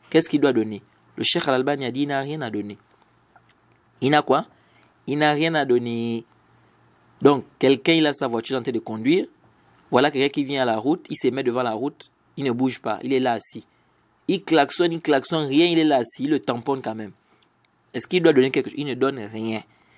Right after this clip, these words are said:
C'est pourquoi c'est venu qu'il y a un compagnon qui a coupé le doigt de quelqu'un, il a mordu, il a coupé, et il est venu voir le prophète pour dire, «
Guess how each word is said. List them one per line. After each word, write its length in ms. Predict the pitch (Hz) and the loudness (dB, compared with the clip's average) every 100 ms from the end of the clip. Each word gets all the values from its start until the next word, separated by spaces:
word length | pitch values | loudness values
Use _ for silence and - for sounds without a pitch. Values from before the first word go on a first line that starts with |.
| _ _ _ - | _ _ _ -10
C'est 140 | - | -6
pourquoi 220 | 127 147 | -2 0
c'est 140 | 143 123 | 2 2
venu 360 | 113 117 147 | 4 4 2
qu'il 160 | 160 120 | 2 4
y 40 | |
a 120 | 110 - | 4 2
un 160 | - 160 | 0 0
compagnon 680 | - 120 113 104 120 170 320 _ _ _ _ | 0 -2 0 -2 0 -2 -2 _ _ _ _
qui 100 | - | 0
a 80 | 156 | 0
coupé 360 | - - 120 160 | 0 -8 2 6
le 140 | 139 | 6
doigt 340 | 120 135 135 - _ _ | 6 4 2 0 _ _
de 120 | 113 | -6
quelqu'un, 460 | 110 123 110 - 180 | -2 -2 -2 -2 -2
il 100 | 240 | 2
a 60 | 139 | 0
mordu, 320 | 131 113 120 | 2 0 0
il 80 | 135 | -2
a 60 | |
coupé, 460 | 123 - - 180 - - _ _ _ _ - | -2 -8 2 2 2 -6 _ _ _ _ 6
et 80 | 139 | 8
il 80 | 175 | 8
est 40 | |
venu 140 | 143 | 6
voir 120 | 156 160 | 4 2
le 40 | |
prophète 320 | 127 - 170 | 2 0 -2
pour 80 | 143 | 0
dire, « 180 | 156 | 2